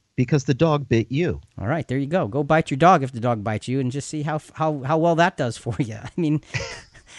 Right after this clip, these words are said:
Speaker 2: I mean, really, it's a senseless act of retaliation, of emotion that doesn't produce anything of any value.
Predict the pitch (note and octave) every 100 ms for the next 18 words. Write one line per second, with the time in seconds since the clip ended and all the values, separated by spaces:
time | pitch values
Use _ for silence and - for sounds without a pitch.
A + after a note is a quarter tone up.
0 | - F#3 C#4 - C4 G#4 G4+ D#3+ A#2 _
1 | - C4 C4+ - A#3+ A#3+ - - C#4 D4
2 | - C#4 C4 - - - A3 C4 A3+ -
3 | - - _ _ - F3+ F#3+ F#3+ E3+ -
4 | D#3 G#3+ G3 - - A#3 A#3 A3+ A#3+ -
5 | C#4 D3+ A2 - - - F3 F#3 F3 G#2
6 | G3 G3 A3 B3 - G3+ D#3 D3 - _
7 | E3+ D3 - F#3 G3+ G3+ - - D#3 F3+
8 | F#3+ - F3 E3 E3 D3+ D3+ D3 C3 C#3
9 | D3+ B2